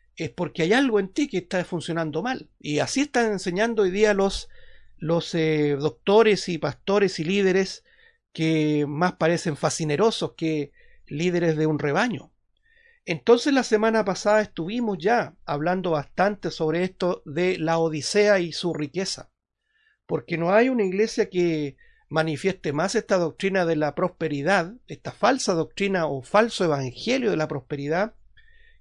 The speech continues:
que precisamente la iglesia en la Odisea. Acuérdense que la Odisea estaba localizada en una sociedad, en una localidad muy próspera, industrialmente, comercialmente, había mucha prosperidad económica.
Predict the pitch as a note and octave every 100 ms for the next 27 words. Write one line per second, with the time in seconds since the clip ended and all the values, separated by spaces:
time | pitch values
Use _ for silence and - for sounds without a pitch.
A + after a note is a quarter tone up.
0 | _ - F#3+ G3+ A3+ G3+ E3 E3 F3 F3+
1 | F3 E3 - F3 F3+ D3+ C#3+ E3 E3+ F3
2 | D3+ C#3+ D3 C#3 C3 - C#4+ - - -
3 | C3 E3 F3 E3 F3+ F3 E3 D#3 D3 -
4 | G3 E3 - A3 B3 G3+ E3 D#3+ D3 C#3
5 | - G3 G3 F#3+ - - - - D#3 F3
6 | F3 - E3+ - D#3 D#3+ F#3+ G#3 - _
7 | _ _ D#3+ D#3 F3 E3+ D#3+ E3 D#3+ E3
8 | F#3 F#3 F#3+ - G#3 A#3+ - - C#3+ A2+
9 | A2 _ - G3+ G3 F3+ - D#3 E3 G3
10 | F#3 F3+ D#3 D#3 D3 - D#3+ D#3 F3 F3+
11 | E3 D#3+ E3 D#3 F3+ F#3+ F3+ D#3+ - D#3+
12 | D3+ C#3+ D3+ G3 A#3+ G#3 -